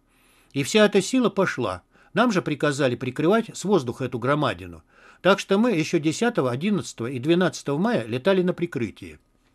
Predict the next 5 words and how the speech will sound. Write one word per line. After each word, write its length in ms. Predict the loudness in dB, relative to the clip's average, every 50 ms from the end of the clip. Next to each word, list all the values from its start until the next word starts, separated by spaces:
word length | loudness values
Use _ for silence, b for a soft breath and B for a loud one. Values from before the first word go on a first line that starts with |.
| _ _ _ _ _ _ _ _ _ 6
Помните, 420 | 6 8 8 8 6 4 2 4
когда 320 | 4 4 4 6 4 4
погиб 440 | 6 6 4 4 4 4 0 0 0 2
комполка 640 | 4 4 4 6 6 4 4 4 4 4 4 4 2
Василяка? 720 | -2 -4 -2 -2 0 0 0 0 -2 -6 -10 -14 -14